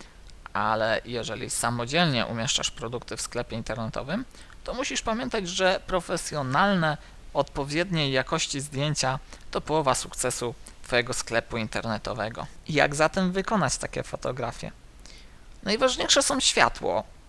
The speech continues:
statyw, mm, biały karton, folia aluminiowa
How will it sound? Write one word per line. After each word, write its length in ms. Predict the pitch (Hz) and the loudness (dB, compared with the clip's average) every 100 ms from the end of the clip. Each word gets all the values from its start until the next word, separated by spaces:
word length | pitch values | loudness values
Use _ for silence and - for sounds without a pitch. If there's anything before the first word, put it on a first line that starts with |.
| - - | -16 -8
statyw, 800 | - - - - 208 226 - - - - - - - | -2 0 0 0 0 0 -4 -12 -18 -18 -18 -18 -6
mm, 240 | 156 143 135 | -2 -2 0
biały 340 | - - - | 2 4 2
karton, 580 | - - - - 226 185 | 6 6 6 4 4 4
folia 400 | - 170 180 165 | 2 2 6 6
aluminiowa 680 | 156 147 151 151 151 147 | 6 4 0 2 4 4